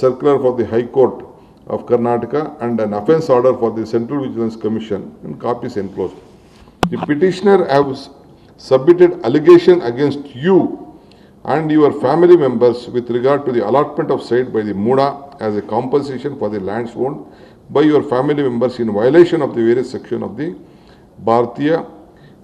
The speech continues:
Nyaya Sanhita two thousand twenty-three and Prevention of Corruption Act eighty-eight. ಅದರ further ಅವ್ರು ಏನೇನು ಸೇರ್ತಾರೆ ಅಂದ್ರೆ, on the pursual of the request, it is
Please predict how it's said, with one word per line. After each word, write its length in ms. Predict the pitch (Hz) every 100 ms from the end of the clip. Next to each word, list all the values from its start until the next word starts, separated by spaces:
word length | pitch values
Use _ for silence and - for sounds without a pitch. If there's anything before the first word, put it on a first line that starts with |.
| -
Nyaya 380 | 104 120 123 143 156 - - -
Sanhita 480 | 117 117 135 - 147 - - - -
two 120 | 120
thousand 220 | 117 113 113
twenty-three 400 | 110 110 120 139 160
and 60 | 117 110
Prevention 360 | 120 120 123 131
of 60 | -
Corruption 320 | 107 110 120 110
Act 120 | 101 -
eighty-eight. 360 | 110 101 98 98 - - - - - - _ _ _ _ -
ಅದರ 200 | 131 127 -
further 300 | 135 170 214 196
ಅವ್ರು 120 | 147
ಏನೇನು 300 | 156 156 156 -
ಸೇರ್ತಾರೆ 340 | 139 135 151 120
ಅಂದ್ರೆ, 200 | 139 147 127 175 - - - 180 - - - - _ -
on 80 | 135 135
the 80 | 131 143
pursual 500 | 135 139 175 185 180 175 - 147
of 80 | 143 143
the 100 | 143 123
request, 400 | 117 165 147 - - - - - _ _ -
it 80 | 117
is 60 | 131